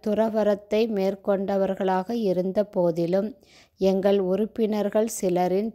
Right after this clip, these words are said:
திருமணங்களில் பங்கேற்க வேண்டியதாக இருக்கிறது. தெய்வ வர்ஷ்-, வர்ணாசிரம என்னும்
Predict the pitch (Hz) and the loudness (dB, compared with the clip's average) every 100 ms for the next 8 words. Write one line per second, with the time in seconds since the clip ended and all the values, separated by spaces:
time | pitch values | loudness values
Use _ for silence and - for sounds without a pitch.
0 | - 185 185 196 185 180 165 170 190 220 | -4 -2 0 0 -2 -4 -2 -2 -2 -2
1 | 180 165 180 190 190 185 226 214 185 175 | -4 -4 -2 0 0 -2 -6 -2 -2 0
2 | 180 180 175 180 170 156 220 226 175 170 | 0 -2 0 0 -2 -2 -4 -2 -4 -4
3 | - 175 165 165 - _ _ _ _ _ | -4 -2 -2 -4 -6 _ _ _ _ _
4 | _ _ _ _ _ _ _ 254 214 220 | _ _ _ _ _ _ _ 2 4 4
5 | 220 247 208 185 - 494 440 190 202 190 | 0 0 0 0 -2 -10 _ -4 -4 -2
6 | 208 220 - 202 190 202 208 180 180 190 | -4 -2 -2 -2 -2 -2 -2 -2 -2 -4
7 | 214 | -6